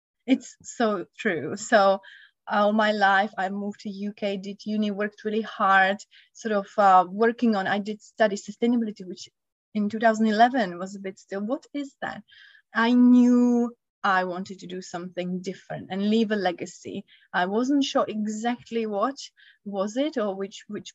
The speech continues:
part. And it kind of, sometimes you have to leave things, you know, to come together. Um, and environment was always important for me, and food,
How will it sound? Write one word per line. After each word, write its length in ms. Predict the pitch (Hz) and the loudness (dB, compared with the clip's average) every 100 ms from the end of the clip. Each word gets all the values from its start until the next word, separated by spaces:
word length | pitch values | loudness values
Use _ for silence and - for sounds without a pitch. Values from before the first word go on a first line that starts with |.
| - | -8
part. 380 | 226 214 220 254 - | -2 0 -2 -4 -4
And 160 | 233 220 | -2 -2
it 120 | - | -2
kind 240 | 254 262 | 0 2
of, 100 | 269 247 _ _ _ | 0 -4 _ _ _
sometimes 480 | - 247 247 254 247 | -10 -6 -2 -2 -2
you 60 | 233 | -8
have 100 | 233 | -8
to 100 | 220 | -10
leave 200 | 214 214 | -10 -10
things, 480 | - 190 190 - - _ _ _ _ _ - | -10 -10 -10 -14 -20 _ _ _ _ _ -10
you 80 | 208 | -8
know, 180 | 185 - - | -8 -10 -12
to 220 | 202 233 _ | -14 -16 _
come 320 | - 190 185 180 | -6 -6 -6 -12
together. 540 | 190 185 170 - - - - - - - | -10 -10 -8 -10 -10 -14 -20 -20 -12 0
Um, 460 | 196 185 190 196 - - | 4 4 2 -6 -10 -6
and 220 | 196 190 | -6 0
environment 600 | 233 226 214 208 240 240 | 2 4 6 6 4 0
was 200 | 226 226 | -2 -6
always 420 | 220 196 185 214 196 | -6 -6 -4 -6 -12
important 480 | - 247 277 311 | -12 -10 -8 -10
for 100 | 302 | -4
me, 300 | 277 277 269 269 _ _ - | -2 0 -2 -4 _ _ -6
and 420 | 233 233 233 226 - | 0 4 4 2 -2
food, 400 | - - 294 294 | -12 -2 2 2